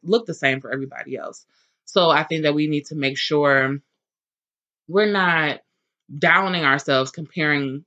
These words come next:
us to other people. And one of the things that I've done very intentionally to not do that is limit my time on social media. Again, another <laughs> one of those things that I've heard, but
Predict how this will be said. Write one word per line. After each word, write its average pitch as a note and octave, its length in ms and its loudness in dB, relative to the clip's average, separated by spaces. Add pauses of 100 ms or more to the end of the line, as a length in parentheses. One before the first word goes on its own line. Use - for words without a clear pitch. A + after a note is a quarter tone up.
us C3+ 240 2
to C#3 140 -4
other C3+ 220 0
people. B2 540 -4 (300)
And D3+ 100 0
one F3 120 4
of F3 60 4
the D#3+ 80 -2
things D3+ 220 -4
that - 120 -2
I've D3+ 220 0
done C3+ 500 0
very D3+ 240 2
intentionally C#3 500 -4
to C#3 120 -16
not C#3 480 -2
do G3 140 0
that F#3+ 320 2 (260)
is D#3 140 -4
limit D#3+ 300 2
my C#3+ 120 4
time C#3+ 280 -2
on C3+ 100 -6
social C3 300 -6
media. A2 520 -2 (180)
Again, D3+ 360 -2
another D3 260 4
<laughs> - 80 -6
one - 40 -
of F#3 80 4
those F3 160 2
things F3 200 0
that F#3 80 0
I've F#3 140 2
heard, D3 440 4
but D3 380 4